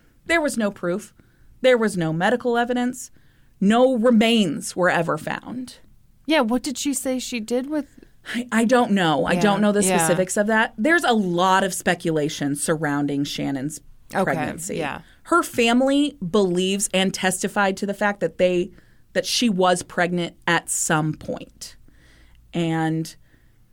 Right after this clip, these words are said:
Speaker 1: there's varying beliefs from there if she had a miscarriage. Some people
Speaker 2: Mm-hmm.
Speaker 1: believe that she made the pregnancy up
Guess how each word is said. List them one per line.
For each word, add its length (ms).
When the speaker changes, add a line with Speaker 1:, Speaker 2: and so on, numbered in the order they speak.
Speaker 1:
there's 380
varying 680
beliefs 540
from 280
there 420
if 160
she 220
had 180
a 60
miscarriage. 760
Some 220
people 200
Speaker 2:
Mm-hmm. 80
Speaker 1:
believe 180
that 120
she 140
made 260
the 420
pregnancy 480
up 200